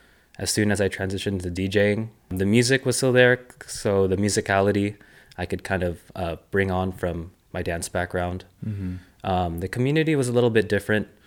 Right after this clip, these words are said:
Speaker 1: Um, the dance community is, they were, um, it was pretty, a pretty small knit community. Uh, like, the O C dance community, I feel like a lot of people knew each other, but the D J community is ju-,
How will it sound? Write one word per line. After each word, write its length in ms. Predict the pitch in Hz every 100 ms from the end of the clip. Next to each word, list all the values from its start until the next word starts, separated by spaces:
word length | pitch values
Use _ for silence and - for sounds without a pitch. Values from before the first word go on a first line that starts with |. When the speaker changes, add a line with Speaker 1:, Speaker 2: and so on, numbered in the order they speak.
| - - _
Speaker 1:
Um, 200 | 98 92
the 60 | 98
dance 280 | 120 127 -
community 680 | 131 127 123 123 123 120 -
is, 540 | 101 92 85 - - - -
they 100 | 104
were, 360 | 110 107 101 - _ _ _ - _ _ _ _ - -
um, 400 | 101 101 98 107
it 60 | 165
was 160 | 208
pretty, 240 | - 247 170
a 120 | 127
pretty 200 | 180 165
small 340 | - 139 139
knit 180 | 127 120
community. 480 | 120 113 113 87 85 - _ _ -
Uh, 120 | 101
like, 120 | 95
the 80 | -
O 100 | 110
C 140 | 110 110
dance 260 | 107 107
community, 400 | 117 107 110 110
I 60 | 95
feel 140 | 104
like 140 | 92 90
a 60 |
lot 140 | 92 92
of 60 |
people 260 | - 95 87
knew 180 | 87 87
each 140 | -
other, 300 | 98 101 110 - - - -
but 300 | - 95 80
the 80 | -
D 120 | 95
J 120 | 117 120
community 380 | 113 110 101 92
is 100 | 92
ju-, 100 | 98